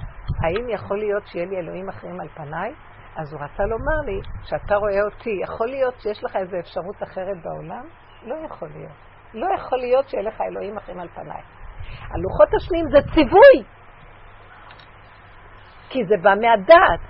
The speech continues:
הדעת יודעת, אבל היא יודעת גם שיש אפשרות אחרת. את צריך לצוות אותה, את לא עושה ככה. בשכל היסודי העליון, באור הגנוז של הלוחות הראשונים,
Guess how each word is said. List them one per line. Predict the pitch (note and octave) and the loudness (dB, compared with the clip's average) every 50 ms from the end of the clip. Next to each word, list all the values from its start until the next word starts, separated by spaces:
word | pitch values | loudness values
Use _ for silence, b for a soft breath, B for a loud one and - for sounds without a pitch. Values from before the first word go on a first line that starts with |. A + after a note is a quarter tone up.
| - | 2
הדעת | - B3 G3+ F3 - D#4 F#4 - D4 C4 C4 C4+ D4 D4 - - - - - - - - - - - - - - - - - - - - - | 4 4 4 8 10 10 10 10 10 8 8 8 6 4 0 -10 -18 -16 -16 -16 -16 -18 -20 -20 -20 -20 -20 -20 -20 -20 -20 -20 -20 -16 -10
יודעת, | - A3+ C#4+ C#4 F#3+ A3+ G#3 G3+ F#3 G3+ A#3+ - - - - G#3 | 0 4 6 6 8 8 8 8 8 4 2 0 -4 -4 0 4
אבל | G#3 | 4
היא | A3+ A3+ A#3 | 8 8 8
יודעת | A#3 A#3+ D4+ D#4+ - | 8 10 8 6 8
גם | - F4 | 6 4
שיש | D4 - D#4 D4+ - D#4+ | 6 6 4 6 6 4
אפשרות | - - D#4 D4 D#4+ D#4+ - | 4 6 6 6 6 6 4
אחרת. | D#4 - - E4+ F4 D#4+ C4+ A3 - - - | 4 8 10 10 10 10 8 2 0 -2 -4
את | A3+ - | -4 -2
צריך | - - - - | -2 -4 0 0
לצוות | A#3+ A3+ - - C#4+ - - - - | 0 2 6 6 8 8 8 8 8
אותה, | - - - C#4 - | 4 6 6 4 4
את | - - | 6 8
לא | E4 E4 | 8 8
עושה | D#4 - - A#3+ - | 8 6 2 -4 0
ככה. | - F#3+ E3+ - - - - - - - - - - - - - - - - - - - - - - - - - - - - - - - - - - - - - | 0 0 0 -2 -6 -12 -14 -16 -20 -20 -20 -20 -20 -20 -20 -20 -20 -20 -20 -20 -20 -20 -20 -20 -20 -20 -20 -20 -20 -20 -20 -20 -20 -20 -20 -16 -14 -14 -14 -12
בשכל | - F#3 - A3 G#3 - - - D#5 - - - D#4+ D#4+ A4 - - G#3+ | -12 2 2 2 2 4 6 8 8 8 10 8 8 8 8 6 2 4
היסודי | A3 G#3 G#3+ G#3+ G#3 - - A#3 G#3 F#3 F#3 F3+ | 4 4 4 2 0 0 -2 -2 -2 2 2 4
העליון, | C4 A#3+ G#3+ A3+ A3 G#3 A#3 A#3 G3 D#3+ E3+ | 4 6 4 2 0 0 -2 -2 -2 -2 -2
באור | F#3+ G#3 A3 A#3+ C#4 | 0 0 4 4 4
הגנוז | C4 G#3+ A3 A3+ A#3+ C4 C4 - | 4 4 2 0 0 0 -4 -6
של | - A3 | -2 -2
הלוחות | G3 G3 G3 G3 G3+ - F#3 F3+ - | 0 0 0 -4 2 2 2 2 2
הראשונים, | F#3+ G#3 A#3 A3+ - - A3 A3 B3+ D4 D4 C4 | 0 0 0 -2 -2 -4 -6 -4 -4 -4 -4 -4